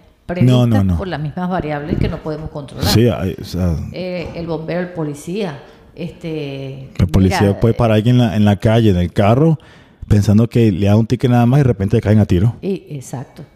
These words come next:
Speaker 1: Entonces
Speaker 2: O sea
Speaker 1: tú no sabes cómo reaccionar allí.
Speaker 2: Tú no sabes,
Speaker 1: Porque
Speaker 2: pero
Speaker 1: tú tenías previsto era, mm, simplemente poner una
Speaker 2: Una situación, pues.
Speaker 1: una situación.
Speaker 2: Pero también eso es la adrenalina de uno. O sea, a mí me gusta esa, ese,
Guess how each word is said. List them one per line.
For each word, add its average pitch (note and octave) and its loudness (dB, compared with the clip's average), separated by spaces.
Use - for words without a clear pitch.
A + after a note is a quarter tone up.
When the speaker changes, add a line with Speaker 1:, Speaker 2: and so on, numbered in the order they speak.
Speaker 1:
Entonces C3 -10
Speaker 2:
O - -2
sea F2 4
Speaker 1:
tú F2 -4
no E3+ -8
sabes G3 -6
cómo E3+ -8
reaccionar C#3 -10
allí. C3 -14
Speaker 2:
Tú G#2+ 4
no F2+ 4
sabes, F#2+ 4
Speaker 1:
Porque F#3 -8
Speaker 2:
pero A#2+ 2
Speaker 1:
tú - -6
tenías F3 -10
previsto G3+ -8
era, A#3 -6
mm, F3+ -12
simplemente G#3+ -10
poner F3+ -4
una E3 -10
Speaker 2:
Una G2 4
situación, G#2 2
pues. E2+ -2
Speaker 1:
una E3+ -10
situación. F3 -18
Speaker 2:
Pero B2 2
también B2 0
eso C#3 2
es D3+ 2
la D3+ 2
adrenalina A2 2
de G2+ 4
uno. A#2 0
O - -20
sea, - 0
a F#2 -2
mí G#2+ 4
me B2 4
gusta B2+ 2
esa, A2 2
ese, F#2+ 2